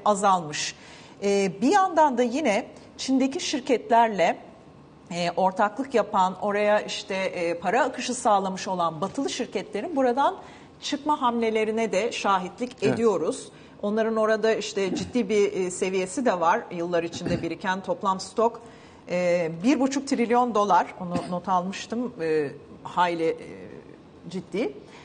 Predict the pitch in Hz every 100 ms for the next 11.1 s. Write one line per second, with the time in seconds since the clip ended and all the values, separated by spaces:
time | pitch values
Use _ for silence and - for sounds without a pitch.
0 | - - 311 311 262 269 311 - 415 381
1 | 277 330 453 453 415 - 220 247 - -
2 | 214 196 320 359 269 214 214 330 440 -
3 | - 330 285 147 - - 247 262 254 -
4 | 208 202 208 202 202 - 202 202 202 220
5 | 254 262 262 254 240 285 262 226 226 233
6 | - - 240 247 262 247 - 254 262 262
7 | 208 165 151 208 262 117 - - - -
8 | 185 185 180 175 175 156 160 190 240 254
9 | 220 170 196 - 233 269 233 170 - -
10 | - 156 139 196 392 - - - - -
11 | 190